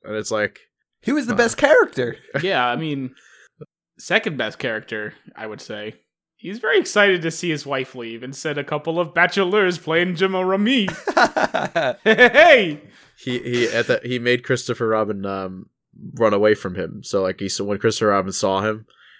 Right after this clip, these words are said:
Speaker 1: he ended up in the park.
Speaker 2: Okay, but let's, let's, let's go to the other side. Let's go to the Hundred Acre Wood, because Pooh is just a lonely boy. Pooh's family is also out on vacation, can't be found,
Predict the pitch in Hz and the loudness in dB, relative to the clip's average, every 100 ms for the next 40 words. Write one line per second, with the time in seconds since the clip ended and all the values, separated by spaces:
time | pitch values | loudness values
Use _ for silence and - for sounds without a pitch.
0 | _ _ 113 104 101 101 90 - 92 - | _ _ 4 4 2 -2 -4 -4 -4 -4
1 | - _ _ - 131 131 110 95 - 240 | -10 _ _ 4 4 4 0 0 -6 -12
2 | 139 139 147 175 196 196 185 196 202 - | 2 2 6 4 2 2 4 4 0 2
3 | 180 196 - 196 175 - 156 151 143 127 | 2 4 4 4 4 0 0 2 2 0
4 | 107 - 98 90 127 - 101 - 135 139 | -2 -4 -2 -2 -2 -2 -6 -2 0 0
5 | 135 123 120 120 113 101 80 - - - | 0 0 0 -2 -2 -2 -4 -12 -20 -20
6 | - - 147 156 131 120 - _ _ _ | -8 0 2 6 4 4 -10 _ _ _
7 | _ - - 214 262 202 127 147 139 120 | _ -14 0 2 4 2 2 -2 -2 -4
8 | 117 131 165 180 185 151 135 123 117 110 | -2 0 2 0 -4 -4 -2 0 -2 -6
9 | - _ _ _ _ _ - - 254 269 | -12 _ _ _ _ _ 4 6 6 0
10 | - 165 147 139 139 135 - 151 170 - | -2 -2 0 0 0 0 2 2 2 2
11 | 123 123 120 120 117 110 104 - 101 - | 0 2 0 0 -2 -2 -2 -4 -4 -6
12 | 95 101 _ - 208 214 165 147 113 - | -12 -14 _ -2 0 0 -4 -8 -6 -6
13 | - - | -10 -16